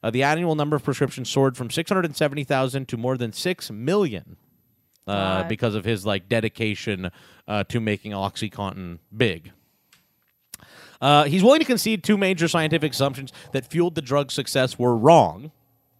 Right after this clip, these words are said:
Speaker 1: though he, uh, contends that both were supported by food and drug, uh, by science at the time. The first was market, the marketing claim endorsed by the F D A that Oxycontin was less prone to abuse because of ex-, its extended release formula.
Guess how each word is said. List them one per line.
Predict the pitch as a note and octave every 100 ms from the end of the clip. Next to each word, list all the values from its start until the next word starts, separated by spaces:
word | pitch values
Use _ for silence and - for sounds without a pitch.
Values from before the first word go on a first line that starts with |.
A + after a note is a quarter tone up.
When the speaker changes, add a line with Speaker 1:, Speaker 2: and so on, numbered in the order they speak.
| _ _ - _ B2
Speaker 1:
though | C#3 C3
he, | C3+ C3
uh, | B2 A2
contends | C3+ C3+ C3
that | A#2
both | A2 B2
were | B2
supported | A2+ A2+ A2+
by | A2 G#2
food | - A2+
and | G#2+
drug, | G2+ A2 G2+
uh, | G2 G2
by | G2+ A#2+
science | C#3 B2+ A#2
at |
the | F#2
time. | C3 A#2 - -
The | C3
first | G3+ A3+
was | A#3+
market, | F3+ F3+ D#3+ B2+
the |
marketing | D3+ E3+ F3+ C#3+ G#2
claim | G#2+ G2+ G#2+
endorsed | G2+ A#2 -
by | G#2+
the | G#2
F | G2+ -
D | G#2+
A | G2 F#2+ - -
that | A#2+
Oxycontin | A2+ D3 D#3 D3+ C#3
was | C3+ A2
less | B2
prone | - B2+
to | B2
abuse | A2 A2 A2+
because | G#2 G#2+
of | G#2
ex-, | - -
its | A2+ G2+
extended | - - B2+ C3+
release | A2 A2 A2+
formula. | - G#2+ G#2 F2 D#2